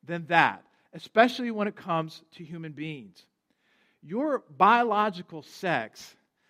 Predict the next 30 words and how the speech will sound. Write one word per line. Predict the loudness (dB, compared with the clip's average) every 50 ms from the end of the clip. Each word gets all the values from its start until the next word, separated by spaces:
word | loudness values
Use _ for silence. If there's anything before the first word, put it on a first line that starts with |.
| _ _ _ _
is | -16 -16 -14
not | -14 -14 -12 -12 -14 -14 _ _ _ _ _ _ _ _
accidental | 4 4 4 4 0 -4 -4 -2 -2 -4 -6 -8 -10 -18 -20 -20 -20 _ _ _ _ _ _ _ _ _ _ _ _
or | 0 0 0 0 0
incidental. | -2 -2 -2 -2 -6 -8 -8 -8 -10 -10 -12 -16 -20 -20 -20 _ _ _ _ _ _ _ _ _ _ _ _ _ _ _ _ _ _ _ _ _ _ _ _ _ _ _ _ _ _ _ _ _ _
It | -8 -2
goes | 0 2 2 2 0
to | -4 -8
the | -8
very | -4 0 0 0
fabric | 0 0 0 0 0 0 0 -4 -6 -8
of | -12 -14
who | -14
you | -14 -14 -14 -14 -14
are. | -16 -18 -20 _ _ _ _ _ _ _ _ _ _ _ _ _ _ _ _ _ _ _ _ _ _ _ _
For | 0 0
example, | 0 2 0 0 0 0 -2 -4 -10 -16 -16 -18 _ _ _ _
when | _ -6 -2 0 0
a | 0 0 -2 -8 _ _ _
human | _ -20 -12 -10 -8 -6 -4 -4 -4 -2 0
life | 2 2 2 0 -2 -8
begins, | -14 -14 -8 -8 -6 -6 -8 -10 -14 -12
we | -6 -2 0
all | 0 0 0
know | -2 -2 -4 -4
that | -4
it | -4 -6
begins | -8 -10 -10 -10 -12 -12 -14
at | -18
conception. | -20 -20 -20 -20 -16 -10 -8 -8 -8 -8 -14 -18 -18 -20